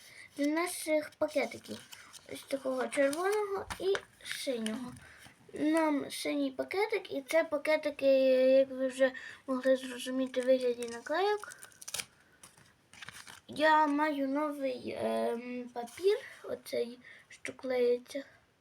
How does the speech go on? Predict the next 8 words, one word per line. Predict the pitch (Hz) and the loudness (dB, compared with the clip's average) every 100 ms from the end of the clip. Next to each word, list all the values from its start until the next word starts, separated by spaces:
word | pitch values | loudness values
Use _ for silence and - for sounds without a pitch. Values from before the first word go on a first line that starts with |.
| _ _ _ _ _ _ _ _ _ _ _ _ _ - - - | _ _ _ _ _ _ _ _ _ _ _ _ _ -20 -20 -4
Е, | 277 277 277 262 | 0 4 2 4
зараз | 269 269 277 - - - - - - | 2 2 -2 -6 -20 -20 -20 -20 -14
наклею | 269 - 277 285 349 381 381 349 | -14 -12 -6 -4 -2 -2 -4 -6
його, | 339 - 370 _ _ _ - | -12 -14 -18 _ _ _ -8
і, | 285 294 | -6 -6
і | 294 320 294 294 294 | -8 -8 -6 -6 -6
цю | 311 311 | -8 -4
лапку. | 311 311 311 _ - | -2 -2 -4 _ -16